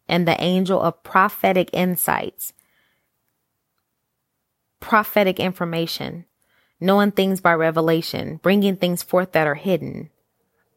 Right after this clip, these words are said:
That is Archangel Yariel. So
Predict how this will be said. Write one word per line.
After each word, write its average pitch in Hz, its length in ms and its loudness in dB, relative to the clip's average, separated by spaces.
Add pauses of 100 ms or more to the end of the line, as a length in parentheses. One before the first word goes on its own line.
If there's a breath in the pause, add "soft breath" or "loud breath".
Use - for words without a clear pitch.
(280)
That 190 600 -2 (240)
is 165 240 -6
Archangel 165 640 -4
Yariel. 156 720 -6 (280 loud breath)
So 190 460 2